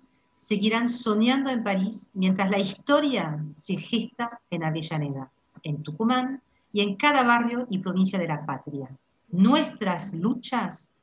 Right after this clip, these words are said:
no podían ser como las que este y otros dirigentes estudiantiles representaban a los europeos en general". A raíz de esta cita, me gustaría profundizar este tema de la juventud como nuevo actor social y político de la época,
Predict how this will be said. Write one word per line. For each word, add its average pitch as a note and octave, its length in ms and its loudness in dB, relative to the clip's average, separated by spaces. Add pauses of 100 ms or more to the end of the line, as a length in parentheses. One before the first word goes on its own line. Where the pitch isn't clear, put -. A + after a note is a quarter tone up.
no G#3 200 6
podían G3 320 2
ser D#3+ 280 -4
como D#3 180 -2
las D#3+ 180 -4
que E3 260 -10
este G#3 340 -4
y F#3 160 -4
otros G3 260 -2
dirigentes F#3+ 500 -2
estudiantiles F#3 640 -2
representaban F#3 1040 0 (200)
a D#3+ 100 -4
los D#3 180 0
europeos F3+ 680 -2
en D#3+ 120 -4
general". C#3 600 -2 (320)
A F#3 100 0
raíz C4+ 340 4
de C#4 200 2
esta B3+ 180 -2
cita, B3+ 720 0 (260)
me F#3 100 0
gustaría B3+ 340 2
profundizar A3+ 640 0
este F#3+ 220 -2
tema E3 600 -2 (300)
de F3 80 -4
la G3 160 2
juventud C4 400 2
como A3 240 4
nuevo B3 240 2
actor G#3 320 -2
social A3 480 -2
y F#3+ 80 -4
político F#3 600 -2
de D3+ 100 -2
la D3+ 100 -2
época, D3 440 -6